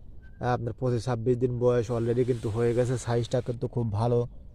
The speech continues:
রয়েছে। দেখুন, পেঁয়াজের গ্রোথটা কিন্তু ভালো রয়েছে, মোটা তাজা হচ্ছে। তো মোটামুটি, এ, এগুলো উনি এখানকার মধ্যে উনি কিন্তু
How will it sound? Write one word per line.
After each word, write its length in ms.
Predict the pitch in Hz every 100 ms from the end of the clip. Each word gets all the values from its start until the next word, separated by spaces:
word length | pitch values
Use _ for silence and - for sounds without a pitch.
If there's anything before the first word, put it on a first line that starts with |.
| - -
রয়েছে। 520 | 123 127 127 131 127
দেখুন, 360 | 117 123 131 123
পেঁয়াজের 380 | 127 123 117 117
গ্রোথটা 440 | 117 127 127 131
কিন্তু 260 | 120 120 120
ভালো 260 | 101 110
রয়েছে, 320 | 113 123 113 123
মোটা 260 | 113 113
তাজা 300 | 113 110 113
হচ্ছে। 380 | 120 117 139 127 - - - - - -
তো 100 | 147
মোটামুটি, 760 | 139 151 156 156 143 156 156 151 - - - - - -
এ, 380 | 147 160 160 156 160
এগুলো 300 | 147 160 156
উনি 420 | 156 160 160 151 -
এখানকার 500 | 131 135 151 143 147
মধ্যে 420 | 143 131 139 139 131
উনি 260 | 127 135
কিন্তু 420 | 131 131 139 139